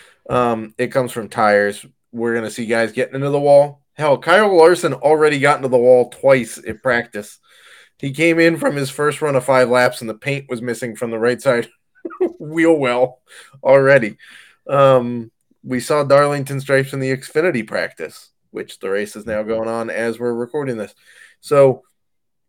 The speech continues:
that's certainly part of it. Um, we're gonna see cars get loose as the track changes. Um, it's gonna be tight fighting for, for track positions.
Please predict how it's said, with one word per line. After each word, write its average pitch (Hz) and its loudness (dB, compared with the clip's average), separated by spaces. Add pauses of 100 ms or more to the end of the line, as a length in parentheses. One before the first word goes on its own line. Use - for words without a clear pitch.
(340)
that's 139 -4
certainly 175 2
part 156 0
of 156 -4
it. 175 -6 (480)
Um, 117 -6
we're 120 -2
gonna 127 0
see 127 -6
cars 131 2
get 131 -4
loose 139 -8 (140)
as 110 -8
the 113 -10
track 113 -4
changes. 135 -10 (580)
Um, 98 -14 (540)
it's 104 -6
gonna 123 -6
be 110 -6
tight 127 -8 (100)
fighting 117 -8
for, 113 -8 (320)
for 117 -8
track 123 -6
positions. 135 -8